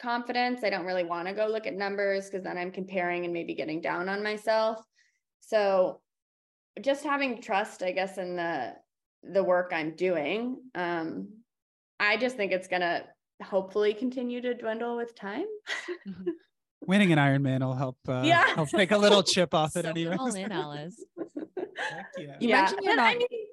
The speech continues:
Speaker 1: it doesn't go, I'm not unaware of the fact that, yes, I won Lake Placid, and now I'm gonna have a little more pressure on me going into the next
Speaker 2: Mm-hmm.
Speaker 1: race. That, like, doesn't go over my head there. So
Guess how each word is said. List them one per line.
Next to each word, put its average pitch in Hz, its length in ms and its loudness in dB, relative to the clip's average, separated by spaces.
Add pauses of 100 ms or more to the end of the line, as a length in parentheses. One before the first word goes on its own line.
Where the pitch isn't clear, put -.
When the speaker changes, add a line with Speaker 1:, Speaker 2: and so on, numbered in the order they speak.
(400)
Speaker 1:
it - 160 2
doesn't 381 380 2
go, 311 680 4 (1200)
I'm 269 200 4
not 320 380 2
unaware 247 380 2
of 220 40 -4
the 220 80 -8
fact 190 500 0
that, 190 300 0 (120)
yes, 202 320 -2
I 202 120 -2
won 190 240 -4
Lake 180 220 -6
Placid, 196 500 -2 (340)
and 208 160 0
now 190 180 2
I'm 196 160 0
gonna 196 200 0
have 180 340 -2
a 170 80 -2
little 185 300 -2
more 180 220 -4
pressure 185 420 -6
on 170 200 -2
me 165 180 -2
going 170 300 -2
into 170 280 -6
the 170 120 -4
next 165 320 -8
Speaker 2:
Mm-hmm. 220 60 -8
Speaker 1:
race. 240 360 -2 (240)
That, 180 260 0 (100)
like, 175 220 0
doesn't 170 500 -6
go 175 200 0
over 170 160 -4
my 170 140 -4
head 170 240 -6
there. 196 300 0
So 180 200 0